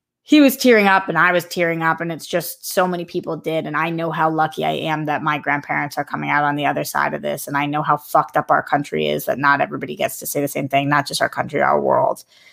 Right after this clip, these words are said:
So, Evan, I really appreciate that. I appreciate the proceeds going to direct relief. Again, that's evan hooker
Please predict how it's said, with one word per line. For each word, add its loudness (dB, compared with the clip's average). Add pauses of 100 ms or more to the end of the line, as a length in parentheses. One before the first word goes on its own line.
(160)
So, 4
Evan, 4
I 4
really 4
appreciate -2
that. 2
I -6
appreciate -4
the -6
proceeds -2
going 2
to -12
direct -2
relief. 4
Again, 2
that's -4
evan 2
hooker 2